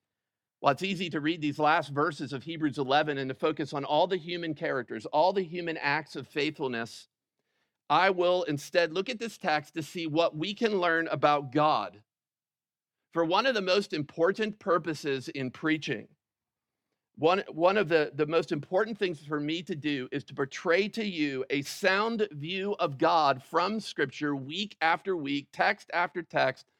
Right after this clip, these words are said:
verse after verse. That's where I think this passage will be insightful and helpful to each one of us. This passage talks about how God treats the faithful in the midst of trial.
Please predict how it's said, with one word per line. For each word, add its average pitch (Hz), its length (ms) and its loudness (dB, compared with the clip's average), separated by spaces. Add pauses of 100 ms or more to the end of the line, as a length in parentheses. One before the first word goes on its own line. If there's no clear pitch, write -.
(320)
verse 139 260 0
after 131 220 0
verse. 104 520 -4 (1300)
That's 156 300 4
where 170 200 6
I 160 80 4
think 151 220 -6
this 147 180 0
passage 151 500 0
will 123 140 -4
be 123 140 -4
insightful 151 600 -2
and 139 80 -2
helpful 135 380 -2
to - 100 -12
each 123 220 -10
one 120 220 -6
of 110 120 -6
us. 104 320 -4
This 151 240 -4
passage 165 540 0
talks 160 380 -2
about 123 280 -2
how 120 300 -4
God 160 420 2 (380)
treats 151 560 -4 (260)
the 123 120 -8
faithful 135 760 -4 (360)
in 143 120 -4
the 139 80 -4
midst 143 320 -8
of 139 100 -10
trial. 151 540 -4